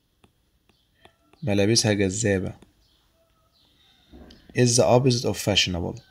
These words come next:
عكس كلمة على الموضة. Colorful ملون، comfortable مريح، favorite مفضل، traditional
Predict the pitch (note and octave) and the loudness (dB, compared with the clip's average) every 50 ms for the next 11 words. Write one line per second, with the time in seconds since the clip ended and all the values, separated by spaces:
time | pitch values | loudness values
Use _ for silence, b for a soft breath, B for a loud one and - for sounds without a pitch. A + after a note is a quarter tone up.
0 | _ - G#2 A2 - - - G#2+ - - A#2 A#2 A2+ A2 G2 F#2 F#2 F#2+ F#2+ G2 | _ -4 -4 -4 -4 -4 -6 -4 -2 -2 -2 0 -2 0 0 0 0 0 0 0
1 | G2 F#2 F2+ F#2 F#2 G2 - _ B B B B B B B B _ _ - - | -2 -2 -2 -4 -6 -10 -10 _ B B B B B B B B _ _ 0 4
2 | A2+ A#2 A2+ G#2 - - G2+ F#2+ F#2+ F#2+ G2+ A2 A#2+ C3 C#3 C#3+ - - G#2 F#2 | 4 4 4 4 0 -4 -4 -4 -2 0 0 0 0 0 -2 -4 -4 -4 -6 -4
3 | - - A2+ A2+ A2 G2+ G2+ F#2+ F#2 F#2+ F#2+ G#2+ A#2+ A2+ - - - G2+ G#2+ G#2 | -2 -2 -2 0 0 -2 0 -2 -2 0 0 0 0 -2 -4 -6 -2 -2 -2 0
4 | A2 G2 F2+ - - G2+ - - G#2 G#2+ A#2+ - A#2+ B2 B2 B B B B B | 0 -4 -4 -6 -8 -8 -4 -2 -2 -2 0 0 0 0 -2 B B B B B
5 | B B B B B - A#2 G#2+ G2 G#2 A2+ A2 - - A2+ G#2+ | B B B B B -2 0 2 2 4 2 2 2 2 0 -2